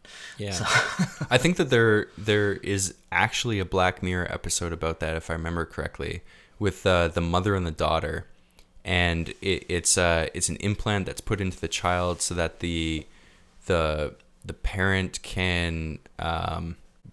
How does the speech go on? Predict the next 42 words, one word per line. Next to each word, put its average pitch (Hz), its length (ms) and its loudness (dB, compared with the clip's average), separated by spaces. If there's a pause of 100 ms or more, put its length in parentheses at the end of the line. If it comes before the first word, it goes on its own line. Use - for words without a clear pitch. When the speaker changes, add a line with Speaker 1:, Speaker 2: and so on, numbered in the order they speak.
Speaker 1:
basically, 90 340 0
like, 82 240 -2
black 85 300 0
out 92 220 0
certain 95 260 0
things, 107 680 0 (200)
like, 87 220 0
blur 90 300 4
out 90 240 0
things 92 340 0
that, 87 440 -2
that 82 260 0 (120)
are, 82 160 -2
like, 82 200 -6
eighteen 87 340 -4
plus 90 460 2
or 85 180 0
things 90 300 -2
that 90 120 -2
would - 120 -6
scare 95 340 4
them, 92 400 2 (220)
Speaker 2:
<laughs> - 260 -20
Speaker 1:
and 101 140 2
then 95 140 2
also 101 300 6
be 95 100 2
able 90 100 2
to 87 80 0
look 85 280 0
through 92 200 -6
their 82 180 -2
eyes 82 540 0 (100)
so - 140 -4
that 90 160 0
they 90 120 2
can 85 240 -2
see 92 360 4
what 85 200 0
they're 82 140 -2
up 85 140 -4
to. 85 300 -6